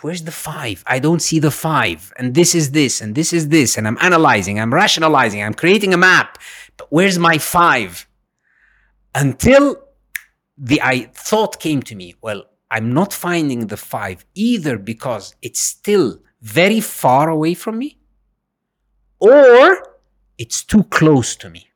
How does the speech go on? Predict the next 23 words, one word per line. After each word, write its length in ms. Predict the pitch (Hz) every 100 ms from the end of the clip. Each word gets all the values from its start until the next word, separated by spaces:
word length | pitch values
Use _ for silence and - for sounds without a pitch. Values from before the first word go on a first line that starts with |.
| _ _ _ _ _ _ _ _ _ -
And 220 | 139 139
the 80 | 131
moment 800 | 131 143 240 381 330 180 123 -
I 180 | 147 143
thought 380 | - 220 247 196
of 120 | 127
it, 140 | 110
that 160 | 120 -
it's 320 | 127 - -
too 360 | - - 339 339
close 400 | - 269 311 -
to 100 | 285
me, 140 | 285
I 160 | 202 202
realized, 560 | 247 262 220 156 - -
"Oh 100 | 220
my 180 | 220 208
God, 420 | - 220 220 - _ _ _ -
all 400 | 262 349 392 302
these 280 | 269 247
thoughts 640 | - - 262 302 277 - -
are 140 | 190 196
happening 640 | - 262 254 254 254 254